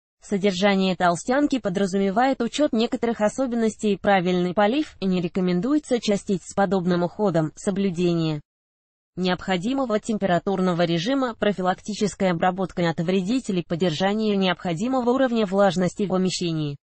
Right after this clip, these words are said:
удаление старых листьев, проведение необходимых подкормок. Важно регулярно осматривать растения, отмечая все необычные состояния и странности в развитии.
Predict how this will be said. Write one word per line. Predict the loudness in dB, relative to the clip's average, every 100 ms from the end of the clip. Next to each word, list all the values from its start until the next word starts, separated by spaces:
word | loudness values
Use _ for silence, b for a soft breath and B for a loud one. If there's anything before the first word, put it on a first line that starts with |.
| _ _ _ _ _
удаление | -4 2 4 4 2 2 0
старых | -2 0 0 2
листьев, | 0 0 0 -2 -2
проведение | -2 0 0 2 2 4 2
необходимых | 2 0 0 -2 0 0 0
подкормок. | -2 -2 -4 -4 -2 -4 -8 _ _ _ 0
Важно | 2 2 0 0
регулярно | 0 0 2 2 2 -2
осматривать | -2 -4 -2 -4 -2 0
растения, | -2 -2 -4 0 0 -2 -4
отмечая | -2 0 0 2 2
все | 2 0
необычные | 2 2 2 0 0 0 0
состояния | -2 -2 0 2 2 2 0
и | -2
странности | 0 0 2 0 -2 -2
в |
развитии. | 2 0 0 -6 -6 -6